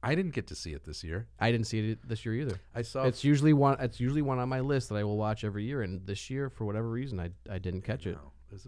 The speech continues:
Speaker 1: a heavy year. It's been a heavy couple of years. I saw a photograph of my parents, a picture on social media, um, and I saw in the background, I'm like, they're eating dinner and they're having champurrado, which is the Mexican, uh,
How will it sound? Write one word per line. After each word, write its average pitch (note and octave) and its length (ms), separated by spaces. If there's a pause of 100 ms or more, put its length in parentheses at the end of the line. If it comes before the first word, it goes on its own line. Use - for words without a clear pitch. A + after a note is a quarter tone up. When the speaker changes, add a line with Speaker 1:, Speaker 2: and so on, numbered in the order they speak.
Speaker 1:
a A#2+ 80
heavy C3+ 180
year. C3+ 420 (340)
It's - 80
been B2 160
a A#2+ 40
heavy A#2 200
couple A2 300
of G2+ 60
years. F#2+ 200 (400)
I G#2 140
saw A#2 360
a A2 40
photograph A2+ 600 (240)
of G2 320 (160)
my G2 160
parents, A2+ 560
a - 40
picture A2 480 (420)
on F#2 80
social G2 340
media, G2+ 460 (280)
um, F2 360 (840)
and F#2 160
I F#2 80
saw F#2 260
in F2 60
the E2+ 60
background, D#2+ 500
I'm E2 120
like, E2 160 (280)
they're F2 120
eating G2+ 260
dinner F#2 380
and F2 140
they're F2 100
having F2 320
champurrado, F2+ 800 (340)
which - 100
is F2 140
the F2+ 100
Mexican, F2 440 (200)
uh, D#2 260